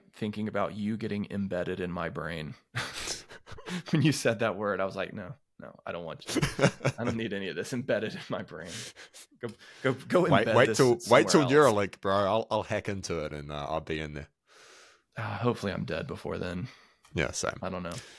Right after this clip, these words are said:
Speaker 1: Depends on when it's
Speaker 2: All right.
Speaker 1: coming.
Speaker 2: Um,
Speaker 1: Yeah. La-, what? I got one more thing about the pods.
Speaker 2: Yeah, yeah.
Speaker 1: What do you think the easiest way to get started with a podcast is? Uh, and,
Speaker 2: Honestly
Speaker 1: and let me clarify. Did you, did
Speaker 2: Yeah.
Speaker 1: you, did you wanna, um,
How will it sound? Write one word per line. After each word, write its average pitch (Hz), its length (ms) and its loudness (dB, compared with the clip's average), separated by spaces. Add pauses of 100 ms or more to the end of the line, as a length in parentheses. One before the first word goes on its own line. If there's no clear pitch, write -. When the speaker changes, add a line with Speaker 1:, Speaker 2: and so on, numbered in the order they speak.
(180)
Speaker 1:
Depends 98 300 -10
on 87 100 -12
when 85 80 -14
it's - 100 0
Speaker 2:
All 101 60 8
right. 85 80 6
Speaker 1:
coming. 87 220 -12 (2250)
Speaker 2:
Um, 123 400 8
Speaker 1:
Yeah. 123 40 -6 (720)
La-, 135 180 6 (160)
what? 123 240 0
I 113 60 0
got 123 160 2
one 117 100 -2
more 101 140 -4
thing 87 140 -10
about 76 180 -12
the - 60 -20
pods. 76 420 -12
Speaker 2:
Yeah, 98 220 2
yeah. 73 100 -4 (800)
Speaker 1:
What 139 80 0
do 170 60 4
you 175 60 0
think 165 180 -2
the 139 160 -4
easiest 127 380 -2
way 110 140 0
to 98 60 -6
get 92 160 -6
started 90 340 -4
with - 120 -14
a - 40 -16
podcast - 580 -8
is? - 200 -12 (1000)
Uh, - 180 8
and, 175 140 2
Speaker 2:
Honestly 165 360 10
Speaker 1:
and 160 80 6
let 156 80 6
me 160 60 2
clarify. 110 360 4 (280)
Did 127 280 -4
you, 147 60 -6
did 147 180 -2
Speaker 2:
Yeah. - 80 2 (100)
Speaker 1:
you, - 60 -20 (440)
did 139 160 4
you 143 60 4
wanna, 127 340 6
um, 104 340 0